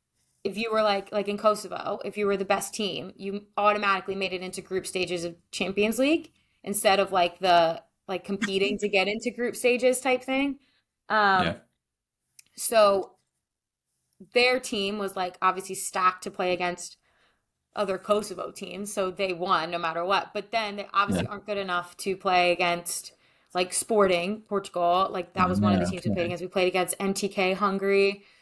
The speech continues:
Speaker 1: like, all these other teams that are clearly better than them. So then they pay just to bring foreigners or better players
Speaker 2: Bringing some
Speaker 1: in.
Speaker 2: ringers.
Speaker 1: Yeah, exactly. They just bring in the ringers for Champions League to try and earn more money for their club.
Speaker 2: I have
Speaker 1: So
Speaker 2: never heard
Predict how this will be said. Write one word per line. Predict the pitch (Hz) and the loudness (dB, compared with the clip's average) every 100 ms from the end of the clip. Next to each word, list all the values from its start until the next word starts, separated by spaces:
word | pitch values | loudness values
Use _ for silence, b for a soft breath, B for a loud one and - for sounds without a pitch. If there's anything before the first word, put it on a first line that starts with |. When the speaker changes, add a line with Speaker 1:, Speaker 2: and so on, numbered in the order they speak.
| b b - | b b -6
Speaker 1:
like, | 185 180 - | -6 -6 -2
all | 220 233 | 0 0
these | 240 - | -2 -4
other | 233 220 | -4 -4
teams | 214 202 | -8 -8
that | 185 | -8
are | - | -10
clearly | - 247 254 277 254 | -8 0 2 4 2
better | 202 190 190 | 0 2 2
than | 190 185 | 2 0
them. | 170 180 | -2 -2
So | 190 202 | -4 -4
then | 196 196 | -2 -4
they | 185 | -6
pay | - 226 202 180 | 0 4 4 2
just | 202 202 - | -4 -6 -6
to | |
bring | 190 185 185 _ - | -6 -6 -8 _ 0
foreigners | 214 208 196 185 180 175 | 2 4 2 -2 -4 -4
or | - | -6
better | 165 190 185 170 _ _ | 0 0 0 -4 _ _
players | 208 196 113 120 | 2 4 6 6
Speaker 2:
Bringing | 117 | 4
some | 120 | 2
Speaker 1:
in. | 117 | 4
Speaker 2:
ringers. | 127 165 135 87 95 - _ - | 6 8 6 4 -4 -12 _ -6
Speaker 1:
Yeah, | 226 202 156 - 220 | 0 0 0 -6 -10
exactly. | 202 226 226 214 | 4 6 6 2
They | 202 220 | -4 -4
just | 226 | -2
bring | 247 254 | 0 0
in | 254 | 0
the | 247 | 2
ringers | 220 226 262 294 294 | 2 2 2 0 -2
for | 226 | -6
Champions | 214 214 208 254 254 | -4 -4 -2 -2 -2
League | 277 226 | -4 -4
to | |
try | 202 214 202 | -2 0 0
and | 196 | -2
earn | 190 190 | -6 -2
more | 185 | -2
money | 185 180 175 | 0 -2 -2
for | 175 | -4
their | 165 156 | -6 -4
club. | - 160 - _ _ _ _ b b b - | -2 -4 -6 _ _ _ _ b b b -6
Speaker 2:
I | - | 4
have | 107 104 | 8 8
Speaker 1:
So | |
Speaker 2:
never | 120 131 127 127 | 6 4 4 4
heard | 151 | 4